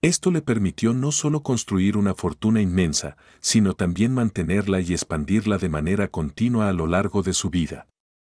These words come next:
Su capacidad para maximizar cada dólar y minimizar los riesgos es una lección valiosa para cualquier persona que aspire a tener éxito en el mundo de los negocios.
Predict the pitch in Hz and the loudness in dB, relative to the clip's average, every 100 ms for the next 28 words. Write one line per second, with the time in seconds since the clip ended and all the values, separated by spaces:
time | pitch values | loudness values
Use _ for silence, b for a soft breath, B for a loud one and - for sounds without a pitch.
0 | _ _ _ _ - - 127 113 110 - | _ _ _ _ -2 0 2 2 0 0
1 | 101 127 143 147 131 107 - 92 80 - | 0 0 0 -2 0 0 0 -2 -2 -2
2 | 98 92 - 110 110 95 90 82 82 85 | -2 -2 -2 0 0 0 0 0 -2 -4
3 | 82 80 76 101 92 85 - 104 107 - | -2 -2 -2 -2 -2 -2 -2 0 0 2
4 | 95 95 107 - 131 131 120 - - 117 | 0 0 -2 -2 -2 -2 -4 -2 -2 0
5 | 107 85 104 110 104 - 95 90 90 78 | 0 0 0 0 -2 -2 -2 -2 -4 -4
6 | - 127 - 101 - 117 120 110 95 87 | -2 -4 -2 -2 0 -2 -2 -2 -4 -4
7 | - 123 120 - 85 87 98 95 - 101 | -2 0 0 -2 -4 0 0 0 -2 -2
8 | 107 95 78 80 117 117 104 98 92 95 | 0 0 -2 0 0 0 -2 0 0 -2
9 | 87 90 - - - - | 0 0 0 -8 -12 -14